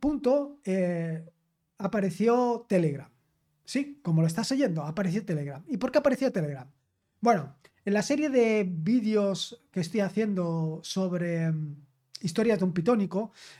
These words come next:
en el que ya he hecho dos bots, uno que ya sabes y otro que pronto sabrás. Bueno,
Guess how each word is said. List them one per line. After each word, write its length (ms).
en 140
el 160
que 300
ya 180
he 40
hecho 280
dos 300
bots, 420
uno 320
que 160
ya 160
sabes 760
y 120
otro 280
que 240
pronto 360
sabrás. 560
Bueno, 320